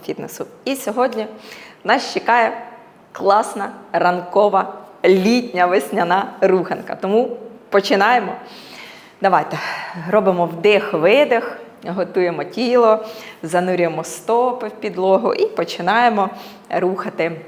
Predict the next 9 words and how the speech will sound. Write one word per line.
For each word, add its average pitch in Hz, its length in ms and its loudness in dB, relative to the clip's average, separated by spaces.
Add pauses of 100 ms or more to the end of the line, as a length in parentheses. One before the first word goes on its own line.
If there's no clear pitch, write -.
(520)
Ось 185 240 2
так: - 260 0
коліна 190 260 2
вперед, 349 440 -2
стопа 196 540 -4
притиснена, 175 1160 0 (360)
будь 170 200 -4
ласка, 160 380 2
до 175 360 2